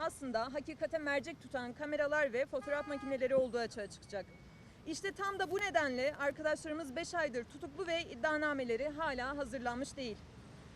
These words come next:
Şunun bilinmesini isteriz. Ne sekiz Haziran ne de yirmi beş Ekim'de yapılan operasyonlar sonrası tutuklanan gazetecilerin işleri yarım kalmadı. Özgür basın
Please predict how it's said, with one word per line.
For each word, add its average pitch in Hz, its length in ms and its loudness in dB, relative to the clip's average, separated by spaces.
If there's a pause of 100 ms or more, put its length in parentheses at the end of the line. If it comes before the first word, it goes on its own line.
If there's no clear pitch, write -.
(340)
Şunun 403 340 -2
bilinmesini 392 500 -2
isteriz. 392 520 -4 (440)
Ne 359 280 4
sekiz 392 400 -4
Haziran 302 440 2 (140)
ne 320 140 -2
de 370 60 0
yirmi 320 260 -2
beş 381 160 -4
Ekim'de 302 380 0
yapılan 277 540 4
operasyonlar 320 720 2
sonrası 339 360 -4
tutuklanan 330 520 0
gazetecilerin 294 580 -4
işleri 339 400 -4
yarım 320 220 4
kalmadı. 277 520 0 (1400)
Özgür 330 420 2
basın 320 420 0